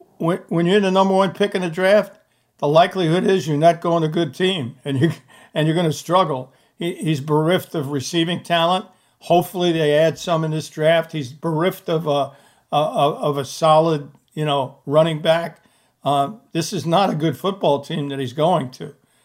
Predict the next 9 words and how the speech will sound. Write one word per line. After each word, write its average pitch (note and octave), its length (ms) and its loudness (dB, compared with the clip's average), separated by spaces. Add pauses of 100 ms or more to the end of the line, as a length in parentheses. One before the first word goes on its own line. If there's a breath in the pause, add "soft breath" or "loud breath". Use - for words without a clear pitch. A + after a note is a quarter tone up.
(120)
So D#3+ 220 -2
he's E3 180 0
gonna F3 160 0
struggle. D3 540 0 (580)
And, D3 300 0
uh, C#3+ 260 2 (280 soft breath)
and D3 100 -2
he's C#3 100 -2
gonna, D#3 280 -2